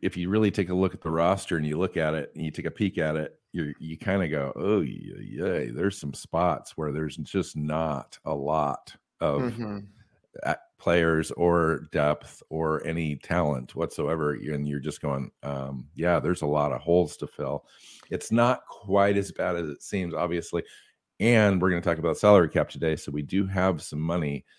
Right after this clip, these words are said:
Speaker 1: sitting in our little piggy bank that we can go
Speaker 2: Mm-hmm.
Speaker 1: out and spend. Although right out of Pete Carroll's mouth, end of season, um, conference said that, you know, their primary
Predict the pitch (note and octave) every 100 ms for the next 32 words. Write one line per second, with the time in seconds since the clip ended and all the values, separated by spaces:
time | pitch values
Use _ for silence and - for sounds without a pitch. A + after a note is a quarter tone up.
0 | _ _ - - G2+ F2+ E2 D#2+ - F#2
1 | F2 D2+ D2+ D2+ E2 D2 - G2 F2+ D2
2 | C2+ C2+ - _ _ _ E2 D#2+ D#2 D#2+
3 | D2+ C#2 D2+ - - - B2+ F2 D2+ D#2
4 | E2+ E2+ D#2 F2 - _ _ _ _ -
5 | - - F#2+ E2+ E2 D2 F#2 - F2 D2
6 | F2+ F2 E2+ - - E2+ D2+ C#2+ _ -
7 | - E2+ D#2 C#2+ C#2+ - - _ - -
8 | - D#2+ D#2 D#2 D2 D2 - _ - F#2
9 | F2 D#2+ D2 C#2+ - E2 C#2 C#2 C#2+ C#2
10 | B1 - - - F2+ C#2 C2+ B1+ D#2 D2+
11 | D2 - E2+ D#2+ D2+ D2 C#2+ D2